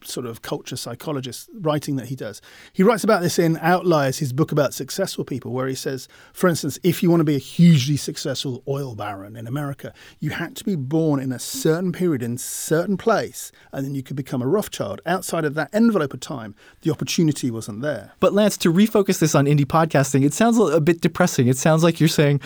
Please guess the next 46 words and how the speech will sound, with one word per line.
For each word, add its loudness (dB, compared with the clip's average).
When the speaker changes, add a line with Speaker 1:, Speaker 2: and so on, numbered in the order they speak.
Speaker 2:
"There 6
was 4
this 4
moment 6
in 4
twenty 2
fourteen, 2
twenty 4
fifteen, 2
and 6
it's 2
gone. 4
So 4
indie 6
podcasters 4
are 4
never 6
gonna 6
have 4
a 4
moment 2
like -2
that -4
again." -10
Speaker 1:
Honest 2
to -6
God, 4
that's 2
my 0
worry, 0
is 6
that 6
that 2
little 0
bubble 2
has -4
popped. -10
And 2
now 4
as -2
the -6
space -2
gets -6
taken -4
over -2
by, -2